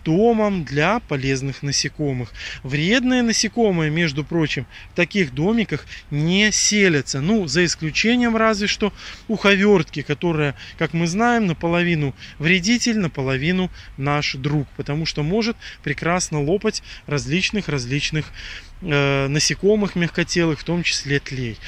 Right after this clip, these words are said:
Основой для домика является, конечно же, ну, какой-то, э, деревянный каркас. Он может быть квадратный, он может быть треугольный, он может быть абсолютно любой формы, та, которая подходит для дизайна, для вашего участка.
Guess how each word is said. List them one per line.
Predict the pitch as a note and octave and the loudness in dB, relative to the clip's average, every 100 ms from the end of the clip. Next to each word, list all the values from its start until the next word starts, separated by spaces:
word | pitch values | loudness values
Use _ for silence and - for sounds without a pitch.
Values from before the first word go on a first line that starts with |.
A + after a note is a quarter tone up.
| - - - | -12 -8 0
Основой | F3 - A3+ C4 F#3+ C#3+ | 0 2 4 4 4 2
для | A#2+ E3+ E3+ | 0 2 2
домика | A#2+ D#3+ B3+ A#3+ A3+ | 2 2 2 2 2
является, | D#3+ C#3 D3 G#3+ A#3 - | 0 2 6 6 4 0
конечно | - C#3 C#3+ A3 A3 G3 | -2 0 2 2 2 0
же, | D#3+ | 2
ну, | F3+ B3 | 2 2
какой-то, | E3 - A#3 A#3 G3+ - - - - | 0 2 2 2 0 -2 -12 -12 -4
э, | C#3+ C#3+ | -2 2
деревянный | B2 F3 D3 E3+ G3+ F#3 E3 | 4 4 4 4 4 2 2
каркас. | F3+ F3+ D#3+ C3 - | 2 2 0 0 2
Он | B3+ | 2
может | B3+ F#3+ C3+ | 4 2 0
быть | C3 - | -6 -4
квадратный, | C#3+ C#3 F#3 A3 G3+ E3+ | -2 4 4 4 2 0
он | C#3+ | 0
может | C3+ B2+ B2+ | 0 -2 -2
быть | C3+ | -4
треугольный, | - D#3 D#3+ C3 F3+ A#3 A3 G3 F#3 - - - | 2 2 2 2 4 4 4 2 -2 -6 -12 -2
он | B3 C#4 | 2 4
может | B3 A3 G#3 | 4 2 0
быть | A3 | 0
абсолютно | D3+ - D#3+ G3+ D#3 | 0 0 0 0 0
любой | D3+ D3 C3+ C#3 | 0 0 2 0
формы, | B2 F3 A#3+ A#3+ A3 | 0 2 4 4 2
та, | - C#3+ D#3+ A3 | 0 0 2 2
которая | G3 F#3 F3+ F3+ | 0 0 2 0
подходит | D#3+ C#3+ - - F3+ G3 - - - - | 0 -6 -6 0 0 2 -2 -8 -14 -10
для | B2+ C#3 F#3 G#3 - - | -2 2 2 0 -6 -8
дизайна, | C3 D#3+ B2+ C#3+ D#3+ F#3 G3 | 0 0 2 2 2 2 -2
для | C3 B2 | -2 -2
вашего | B2 B2+ - C3 | -2 -2 -4 -2
участка. | C3 C3 C#3 B2 - - | -4 -2 -4 -4 -8 -14